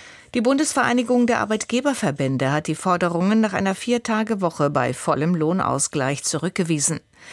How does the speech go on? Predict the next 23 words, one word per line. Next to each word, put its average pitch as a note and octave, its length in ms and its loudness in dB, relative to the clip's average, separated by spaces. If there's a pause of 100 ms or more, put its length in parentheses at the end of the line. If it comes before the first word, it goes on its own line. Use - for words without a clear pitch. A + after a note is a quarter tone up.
(280)
Wirtschaftlich A#3 600 0
sei G#3+ 220 2
das G3 300 0
eine F3+ 280 2
Milchmädchenrechnung, D#3 1300 -2 (140)
sagte D#3+ 380 -2
B D#3+ 120 0
D E3 140 0
A E3 240 -2
Hauptgeschäftsführer G3 840 -2
Kampeter G#3+ 680 0 (140)
der G3 80 0
Bild D#3+ 260 -2
am F3 140 -2
Sonntag. - 540 -6 (540)
Man E3+ 260 2
plädiere F3+ 520 0
sehr F3 340 2
für - 180 -2
eine E3 220 -2
Flexibilisierung F3 1120 0
des C#3 320 -4
Arbeitszeitrechts. C#3+ 1160 -4